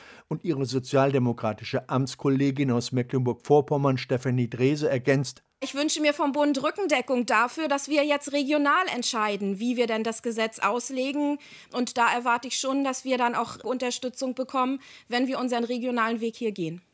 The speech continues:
Speaker 1: Dass von einer Entspannung noch keine Rede sein kann, zeigen auch die aktuellen Zahlen der Krankenkassen. Noch nie waren so viele Menschen wegen Corona arbeitsunfähig wie aktuell, meldet heute die Barmer Ersatzkasse.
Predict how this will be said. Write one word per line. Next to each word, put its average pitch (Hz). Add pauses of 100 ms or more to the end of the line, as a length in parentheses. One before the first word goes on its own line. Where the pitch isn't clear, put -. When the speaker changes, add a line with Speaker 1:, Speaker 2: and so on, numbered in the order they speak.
(120)
Speaker 1:
Dass 143
von 143
einer 131
Entspannung 160
noch 120
keine 123
Rede 151
sein 117
kann, 120 (160)
zeigen 135
auch -
die -
aktuellen 131
Zahlen 113
der 120
Krankenkassen. 127 (420)
Noch 131
nie 165
waren 131
so 135
viele 147
Menschen 139
wegen 135
Corona 143
arbeitsunfähig 139
wie 139
aktuell, 147 (280)
meldet 127
heute 117
die 127
Barmer 110
Ersatzkasse. 135